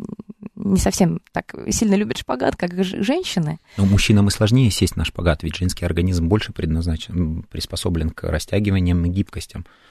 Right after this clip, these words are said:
Speaker 2: Вот, в целом есть отличия по определённым параметрам. А женский организм более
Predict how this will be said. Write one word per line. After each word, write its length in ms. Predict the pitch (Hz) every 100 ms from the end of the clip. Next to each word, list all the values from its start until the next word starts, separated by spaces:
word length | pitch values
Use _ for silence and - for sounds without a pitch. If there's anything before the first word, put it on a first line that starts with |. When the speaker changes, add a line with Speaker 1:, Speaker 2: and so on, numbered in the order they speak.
| _ _ -
Speaker 2:
Вот, 240 | 82 76
в 80 | -
целом 300 | - 85 87
есть 240 | 92 -
отличия 380 | 90 - 117 -
по 240 | - 78 78
определённым 600 | 78 - - 80 82 80
параметрам. 560 | - 87 73 - 76 - - - -
А 480 | 78 76 76 80
женский 360 | 78 80 85 92
организм 540 | 90 92 95 92 95
более 560 | 82 82 85 90 98